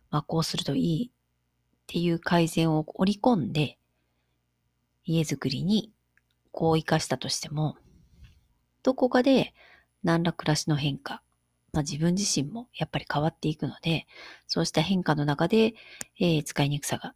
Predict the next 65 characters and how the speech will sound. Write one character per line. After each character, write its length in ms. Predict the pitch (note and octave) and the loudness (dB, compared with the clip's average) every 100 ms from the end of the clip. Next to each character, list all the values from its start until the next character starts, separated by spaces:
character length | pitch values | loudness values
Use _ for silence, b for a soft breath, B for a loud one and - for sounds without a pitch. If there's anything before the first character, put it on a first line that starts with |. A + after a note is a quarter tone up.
| - | -4
出 120 | - | -4
た 120 | B2 | -2
り 80 | B2 | -6
だ 80 | - | -8
っ 40 | |
た 140 | - - | -10 -14
り 80 | - | -10
と 120 | - | 0
か、 320 | G#3 F#3+ - _ _ _ _ _ _ b b b b - | 4 4 0 _ _ _ _ _ _ b b b b -2
ま 40 | |
あ、 20 | |
な 160 | A3 G#3+ | 2 4
ん 40 | |
と 80 | A3+ | 4
な 120 | A3 | 4
く 200 | A3 A3 | 4 4
も 140 | E3 G3 | 6 4
っ 100 | - | 2
と 120 | C#3 | -2
こ 140 | E3 | 0
う 60 | D#3+ | 0
し 60 | |
た 100 | - | 2
方 140 | D3 C#3+ | 0 0
が 100 | B2+ | 0
い 60 | |
い 20 | C#3 | -4
ん 20 | |
じ 100 | C#3+ | -4
ゃ 20 | |
な 80 | A#2+ | -6
い 80 | - | -6
か 120 | - | -8
っ 80 | - _ | -10 _
て 100 | - | -8
い 80 | C#3 | -4
う 220 | C3+ A#3+ - | -4 -6 -4
よ 200 | C#3+ C#3 | -4 0
う 20 | |
な、 300 | F3+ F#3+ - B B B B - | 2 2 0 B B B B -8
こ 180 | D3+ C#3 | -4 -2
う、 40 | |
形 340 | - - - C#3 | 0 0 0 -4
を 80 | B2 | -2
変 120 | F3 | 0
え 20 | |
た 120 | G3 G#3+ | 2 2
く 80 | |
な 100 | D#3 | 0
る 60 | - | -2
っ 40 | - _ _ | -12 _ _
て 100 | - | 0
い 60 | G#3 | 2
う 80 | G#3 | 4
場 120 | G#3 | 4
面 220 | F3+ B2 | 4 4
は 180 | D#3+ C3+ | 2 2
必 360 | C3+ D3+ E3+ - | 0 2 2 0
ず 200 | - - - | -6 -6 -6
や 80 | |
っ 40 | F3 | -6
て 140 | - | -6
き 220 | - - | -10 -8
ま 120 | C3+ - | -8 -8
す。 240 | - - | -14 -18